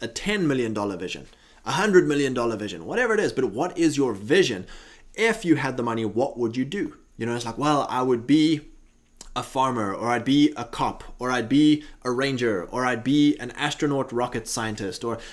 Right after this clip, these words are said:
you know, whatever the dreams are on the boy's heart. Money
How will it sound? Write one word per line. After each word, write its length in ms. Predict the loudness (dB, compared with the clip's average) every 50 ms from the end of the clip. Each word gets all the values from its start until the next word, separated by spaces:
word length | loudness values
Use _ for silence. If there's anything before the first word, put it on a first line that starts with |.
| -4 0
you 80 | 2
know, 80 | 4 4
whatever 340 | 4 4 2 2 2 2 4
the 120 | 4 4
dreams 420 | 2 2 2 2 2 2 2 0 0
are 280 | -2 -2 -2 -4 -10 -18 _ _ _ _ -20 -10 _
on 120 | -4 -4
the 80 | -2 0
boy's 220 | 0 0 -2 -2
heart. 260 | -4 -6 -8 -8 -8 -14 -20 -20 -20 -20 _ _ _ _ _ _ _ _ _ _ _ _ _ _ _ _ _ _ _ _
Money 560 | -6 0 0 2 2 2 0 0 -2 -4 -8